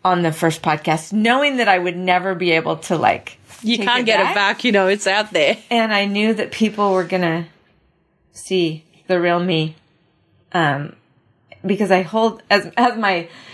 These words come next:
Speaker 1: as my co-host says, I have no filter. Um, he says, you know,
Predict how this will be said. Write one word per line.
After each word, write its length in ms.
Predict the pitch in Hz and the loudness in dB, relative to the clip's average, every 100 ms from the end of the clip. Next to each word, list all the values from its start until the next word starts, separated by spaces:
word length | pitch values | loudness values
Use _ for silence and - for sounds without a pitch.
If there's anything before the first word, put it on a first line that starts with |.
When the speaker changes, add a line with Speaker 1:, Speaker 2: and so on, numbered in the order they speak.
| - | -4
Speaker 1:
as 140 | 208 190 | -2 2
my 120 | 185 | 0
co-host 580 | 233 294 320 277 277 - | 2 2 4 2 0 2
says, 320 | 233 214 - | 2 2 0
I 120 | - 185 | 0 2
have 200 | 180 185 | 2 2
no 160 | 208 | -2
filter. 500 | 202 165 160 160 156 156 - - - - | 0 0 0 -2 -2 -6 -16 -18 -20 -4
Um, 240 | 196 185 185 | 0 0 0
he 160 | 226 | -2
says, 360 | 208 214 190 170 | 0 2 2 0
you 120 | 208 | 0
know, 160 | 208 | 0